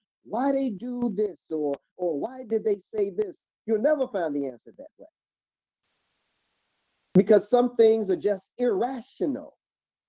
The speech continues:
But when you start to look at it from a spiritual perspective, you know that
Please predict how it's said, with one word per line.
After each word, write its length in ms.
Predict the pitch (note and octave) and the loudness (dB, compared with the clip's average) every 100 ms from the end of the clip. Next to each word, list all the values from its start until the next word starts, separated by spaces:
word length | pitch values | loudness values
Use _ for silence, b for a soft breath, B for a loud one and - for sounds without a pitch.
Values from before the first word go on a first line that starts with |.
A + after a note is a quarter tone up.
| _ _ _ | _ _ _
But 80 | C#3+ | 6
when 160 | D3+ | 6
you 80 | F3 | 4
start 300 | F#3+ F#3+ F3+ | 2 0 2
to 60 | F3 | 0
look 220 | E3 F3 | 0 -2
at 80 | E3+ | -8
it 80 | E3 | -6
from 160 | D#3 | -4
a 60 | C#3+ | -4
spiritual 520 | - G#3 G3+ - E3 | -6 -4 -4 -4 -10
perspective, 680 | D#3+ D3 - G3+ - C#3+ D#3 - _ _ _ _ _ _ _ _ _ _ _ _ _ C#3 | -12 -12 -4 -4 -2 0 0 -2 _ _ _ _ _ _ _ _ _ _ _ _ _ 4
you 140 | G3 | 6
know 220 | G3 F#3 | 6 4
that 240 | E3+ E3+ | 2 -2